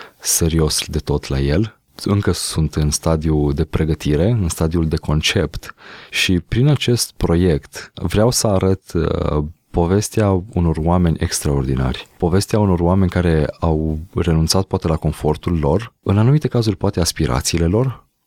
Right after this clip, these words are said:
au renunțat la a avea mai mult timp liber, și să meargă să-i slujească pe alții. Sunt oameni extraordinari pe care eu îi consider eroi.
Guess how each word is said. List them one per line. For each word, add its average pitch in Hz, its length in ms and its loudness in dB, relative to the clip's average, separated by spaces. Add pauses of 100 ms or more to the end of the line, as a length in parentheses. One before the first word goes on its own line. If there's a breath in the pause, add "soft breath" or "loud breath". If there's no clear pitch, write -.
(140)
au 90 160 2
renunțat 90 600 0 (420)
la 82 200 0
a 80 40 4
avea 92 220 2
mai 87 160 2
mult 82 380 0
timp 78 280 -2
liber, 78 520 -2 (240)
și - 60 -6
să - 140 0
meargă 107 280 2
să-i 90 200 -2
slujească 85 460 -2
pe - 120 -4
alții. 69 240 -2
Sunt - 200 -2
oameni 90 320 2
extraordinari 80 720 0
pe - 80 -8
care 78 200 0
eu 82 180 2
îi 85 60 0
consider 78 480 -2
eroi. 73 480 0